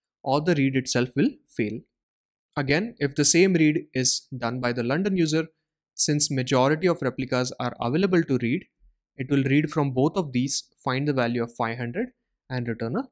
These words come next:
successful balance back to the user. This brings up an important point in cap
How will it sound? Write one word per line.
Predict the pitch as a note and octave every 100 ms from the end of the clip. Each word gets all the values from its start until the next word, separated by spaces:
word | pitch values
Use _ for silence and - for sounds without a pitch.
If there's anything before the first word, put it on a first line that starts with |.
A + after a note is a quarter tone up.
| _
successful | - A#2+ - A#2+ - C#3
balance | C3 G#2+ A2+ B2+ - _ -
back | A2 -
to | A2
the | D#3
user. | E3+ A2+ A#2 - _ _ _ _ _ _ _
This | - C3 G3+
brings | E3+ F3 E3
up | F3+
an | D3+
important | B2+ C#3 D3 E3+ -
point | B2 C#3+
in | C#3+
cap | C3 A2+